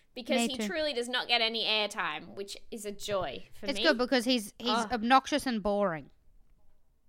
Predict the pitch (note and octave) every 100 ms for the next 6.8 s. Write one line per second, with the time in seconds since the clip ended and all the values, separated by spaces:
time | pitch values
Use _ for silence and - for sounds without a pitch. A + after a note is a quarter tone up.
0 | - B3 B3+ A#3 G3+ - F#3+ E3+ A3+ -
1 | - F#3 F#3+ F3+ D#3 G3 - F#3 - -
2 | G3+ G#3 G3+ F3+ _ - - - _ -
3 | - _ _ C#4 C#4+ C#4+ D4 C#4 C#4 A#3
4 | A3+ A#3+ A#3 A#3 A3 - G#3+ A#3+ A#3 G#3+
5 | G3+ G3 - - - A#3 G3+ - - G3
6 | G3 F#3 F#3 F#3 - - E3+ F3